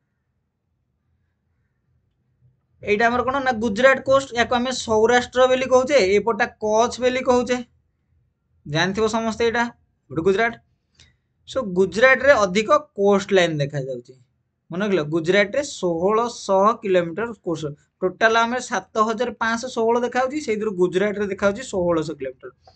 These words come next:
ଗୁଜୁରାଟର କୋଷ୍ଟ ନା ଆମେ କ'ଣ କହୁଛେ? ନା କାଥିୱାରା କହୁଛେ। ଦେନ୍ ଆମର ମହାରାଷ୍ଟ୍ର, କର୍ଣ୍ଣାଟକ, ଗୋଆକୁ ଆମେ କ'ଣ କହୁଛେ?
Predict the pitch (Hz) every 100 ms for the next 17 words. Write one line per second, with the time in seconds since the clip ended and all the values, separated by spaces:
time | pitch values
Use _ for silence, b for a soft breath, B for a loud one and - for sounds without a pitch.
0 | B B B 151 160 175 202 214 220 220
1 | 214 233 240 247 269 254 220 190 214 208
2 | 208 190 - - 214 214 196 180 170 143
3 | 127 _ _ _ _ _ _ _ _ _
4 | _ _ _ _ _ _ _ _ 156 185
5 | 220 196 220 214 175 175 196 220 247 -
6 | - 240 254 - _ _ _ - 175 180
7 | 208 208 226 247 240 - - 170 180 202
8 | 202 220 220 226 220 233 233 277